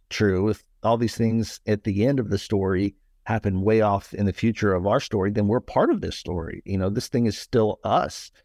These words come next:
And so then it becomes an invitation to, I think, t-, tell that story in new and fresh ways,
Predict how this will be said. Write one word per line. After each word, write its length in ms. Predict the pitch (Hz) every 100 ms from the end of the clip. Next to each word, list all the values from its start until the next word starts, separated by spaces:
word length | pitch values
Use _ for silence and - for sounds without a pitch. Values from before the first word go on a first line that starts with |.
| _ _
And 160 | - 113
so 140 | 131
then 300 | 110 131 160
it 140 | 123 110
becomes 320 | 113 120 107
an 80 | 107
invitation 600 | 107 101 110 117 - 104
to, 260 | 104 92 - _
I 180 | 98 123
think, 300 | 117 95 101 _
t-, 80 | - _ -
tell 260 | - 113
that 220 | 120 113 -
story 580 | - 110 110 104 101 - _ _ _ 117
in 180 | 101
new 380 | 98 107 120 120
and 140 | 104 101
fresh 280 | 113 101
ways, 520 | 98 101 135 87 -